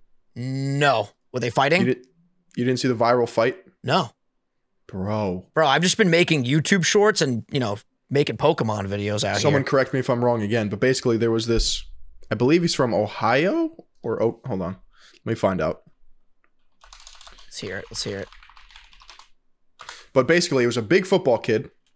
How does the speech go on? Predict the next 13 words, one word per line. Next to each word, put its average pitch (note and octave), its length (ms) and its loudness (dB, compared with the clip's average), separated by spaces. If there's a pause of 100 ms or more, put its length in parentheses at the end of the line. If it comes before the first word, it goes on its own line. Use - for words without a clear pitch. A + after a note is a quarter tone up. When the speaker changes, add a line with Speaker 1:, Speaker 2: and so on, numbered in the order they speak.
Speaker 1:
Okay. B2+ 260 -6 (640)
Speaker 2:
Okay, C3 200 2
so C3 120 0
it's B2+ 100 -2
Oklahoma. C#3 560 0 (1700)
<sighs> - 60 -8 (640)
There D3+ 120 4
was D3 100 0
a C3 140 0
big F3+ 240 4
football D3+ 520 4
Oklahoma C3+ 600 0
player A#2 460 0